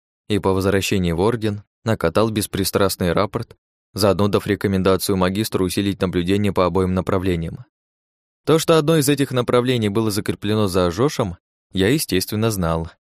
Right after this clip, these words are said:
поэтому рапорт писал с особенным удовольствием. Сразу после того, как заглянул уже в наш орденский архив, поднял отчеты полуторамесячной давности и выяснил не только то, что гибель первого отряда карателей действительно произошла не без участия пакости,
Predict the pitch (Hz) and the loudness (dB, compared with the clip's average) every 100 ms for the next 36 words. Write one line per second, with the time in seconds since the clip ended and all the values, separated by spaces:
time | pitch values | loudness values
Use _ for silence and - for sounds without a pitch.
0 | _ - 151 135 92 82 90 120 135 123 | _ -2 0 0 0 2 4 4 0 -4
1 | - 147 131 90 107 - 92 95 95 98 | -6 -2 2 2 2 0 0 0 0 -2
2 | 90 87 87 82 - 82 80 - _ _ | 0 0 0 -2 -4 -6 -8 -14 _ _
3 | _ _ _ _ _ - 151 180 147 139 | _ _ _ _ _ -4 0 2 2 0
4 | 123 113 107 107 107 101 92 87 95 101 | 0 0 2 2 0 -2 -4 -2 0 0
5 | 98 90 82 90 92 - - 101 90 90 | 0 0 0 0 -2 -4 -2 -2 -2 -4
6 | - 87 90 113 139 - _ _ _ 107 | 0 0 0 -2 -4 -6 _ _ _ 0
7 | 117 160 117 - 131 110 101 104 98 95 | 2 2 2 2 0 2 2 0 0 0
8 | 110 107 - 92 85 90 90 85 - - | 0 -4 -4 -2 0 0 0 -6 -8 -12
9 | _ _ _ _ _ _ 95 92 95 92 | _ _ _ _ _ _ -2 2 2 0
10 | - 92 90 85 87 95 113 123 - 123 | 0 0 2 2 2 2 -2 -2 -2 -2
11 | 113 113 107 113 110 104 104 95 98 98 | -2 -2 -2 0 2 2 0 0 0 0
12 | 92 101 95 92 95 90 - _ 104 104 | -2 0 0 0 -4 -6 -10 _ -4 -2
13 | - 98 95 92 101 95 95 - 95 90 | 0 0 0 0 0 0 0 0 0 0
14 | 90 95 92 95 85 92 - 85 90 - | 0 -2 0 0 0 -2 0 -2 -2 -8
15 | 107 | -12